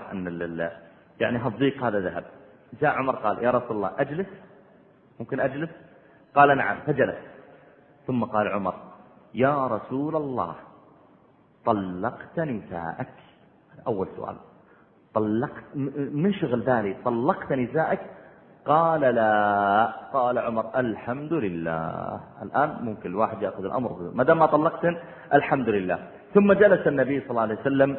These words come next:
مع عمر. يقول عمر: "فجعلت أنظر في البيت، فإذا البيت ما فيه متاع، ما فيه أثاث، وإذا ليس في البيت إلا أهبة ثلاثة، ثلاثة جلود غنم معلقة". واحد يجلس عليه،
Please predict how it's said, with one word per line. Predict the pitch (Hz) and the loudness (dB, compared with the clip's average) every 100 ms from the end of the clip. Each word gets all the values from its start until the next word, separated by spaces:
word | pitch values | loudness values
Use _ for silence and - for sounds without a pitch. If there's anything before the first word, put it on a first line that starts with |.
| 135 | -6
مع | 123 107 98 | -2 0 0
عمر. | 123 131 - - - - - | 2 0 -2 -10 -20 -20 2
يقول | 151 160 190 | 4 6 4
عمر: | 190 190 | 6 4
"فجعلت | 165 156 160 180 170 | 4 2 4 2 2
أنظر | 175 165 127 | 0 0 0
في | 123 | 0
البيت، | 107 101 95 - - - - - - _ _ _ _ _ _ _ | 0 0 -2 -6 -14 -20 -20 -20 -20 _ _ _ _ _ _ _
فإذا | 220 247 247 | 2 8 10
البيت | 247 262 - | 10 8 6
ما | 226 240 | 4 4
فيه | 233 208 | 2 2
متاع، | 202 214 190 101 92 - - - | 4 4 4 4 -2 -10 -16 -2
ما | 220 | 2
فيه | 240 240 | 4 4
أثاث، | 208 214 131 - - - 170 160 170 | 6 6 6 2 -8 -16 -16 -2 8
وإذا | - 262 262 | 8 10 10
ليس | 254 254 | 10 8
في | 233 233 | 8 8
البيت | 220 247 240 - | 8 6 6 6
إلا | 233 214 196 175 - 220 | 6 8 8 8 6 4
أهبة | 196 202 202 214 | 6 4 4 4
ثلاثة، | 220 151 156 139 127 113 - - - - | 4 6 6 6 4 0 -4 -16 -20 -2
ثلاثة | 151 185 185 151 156 | 4 4 4 0 4
جلود | 160 131 | 4 6
غنم | 117 139 143 - - - - - - | 4 4 4 0 -12 -18 -20 -14 -2
معلقة". | 120 151 104 98 87 - - - - - - | 2 2 2 -2 -8 -12 -20 -20 -20 -8 4
واحد | 147 151 143 | 4 4 0
يجلس | 143 139 - | 0 -2 0
عليه، | 139 151 151 | 4 4 0